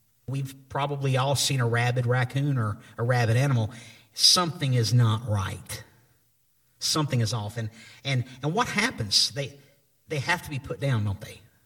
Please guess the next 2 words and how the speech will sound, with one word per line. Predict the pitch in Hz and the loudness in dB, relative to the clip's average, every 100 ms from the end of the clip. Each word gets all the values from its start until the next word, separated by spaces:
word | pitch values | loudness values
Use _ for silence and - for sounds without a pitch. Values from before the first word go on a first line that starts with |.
| _ _ _ _ _ _ _ _ _ _ _ _ _ _ _ - | _ _ _ _ _ _ _ _ _ _ _ _ _ _ _ -6
Peter | 202 208 156 | -2 2 2
is | 135 - - | 4 4 2